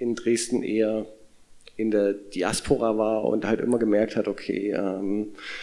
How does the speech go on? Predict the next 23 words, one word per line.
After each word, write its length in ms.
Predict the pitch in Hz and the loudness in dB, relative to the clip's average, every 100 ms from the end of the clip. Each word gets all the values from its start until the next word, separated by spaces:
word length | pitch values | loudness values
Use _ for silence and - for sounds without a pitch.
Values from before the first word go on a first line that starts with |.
| - - | -14 -14
so 140 | - | -8
richtig 280 | - - - | -6 -4 -2
vernetzt 460 | 104 104 110 - - | 2 2 0 -6 -6
bin 120 | 107 | -6
ich 80 | 104 | -6
jetzt 160 | - | 0
nicht 160 | 123 123 | 0 2
nach 180 | 120 127 | 0 0
Berlin 400 | 113 107 120 117 | -4 0 0 0
und 80 | |
man 140 | 110 104 | 0 -2
hat 100 | 107 | -2
ewig 240 | 120 110 | -2 -2
gebraucht, 400 | 107 - 107 - | -8 -2 -2 -2
um 140 | - - | -10 -10
sich 160 | 101 | -8
journalistische 640 | - 107 107 107 - 113 110 | -4 -2 0 -2 -4 -6 -4
Kontakte 500 | 113 104 110 - - | -4 -2 -4 2 4
aufzubauen. 720 | 107 - 110 92 92 101 101 | 2 0 -2 0 0 0 -2
Dann 140 | 101 | -2
hat 160 | 98 - | -4 -2
man, 320 | 104 107 101 - - - - - - - - - - | -2 -2 -4 -8 -20 -20 -14 -14 -12 -16 -18 -18 -4
äh, 360 | 98 101 104 | 0 2 2